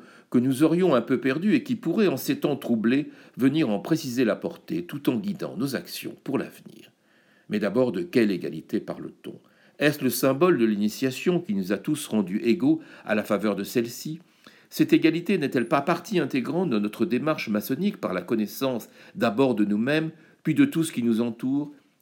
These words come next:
Il y a assurément un premier travail d'égalité à entreprendre dans notre parcours, faisant de l'égalité une aspiration autant qu'un devoir. Ces choses étant dites, tout cela ne fait pas d'emblée de chacun de nous des êtres agissant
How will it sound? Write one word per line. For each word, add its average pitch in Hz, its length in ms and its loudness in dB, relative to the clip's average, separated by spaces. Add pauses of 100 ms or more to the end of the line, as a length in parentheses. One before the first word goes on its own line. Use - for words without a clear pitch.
(120)
Il 165 120 0
y 165 80 4
a 160 60 6
assurément 175 600 0
un 107 80 2
premier 143 420 -2
travail 170 520 0
d'égalité 82 680 -6
à 85 60 -4
entreprendre 98 640 -4
dans 85 80 -2
notre 87 260 -6
parcours, - 520 -12 (360)
faisant 135 340 4
de 123 80 2
l'égalité 113 640 2
une 202 140 0
aspiration - 800 -4
autant - 340 -2
qu'un 143 200 -2
devoir. - 600 -12 (640)
Ces 101 160 -2
choses 127 300 0
étant 80 240 -8
dites, 113 340 -8 (320)
tout 147 100 0
cela 120 260 2
ne 113 120 0
fait 90 160 -6
pas 90 160 -4
d'emblée 98 340 -2
de 165 80 -4
chacun 101 340 -6
de 82 140 -6
nous 117 180 -2
des 78 300 -6
êtres 104 400 -4
agissant - 540 -8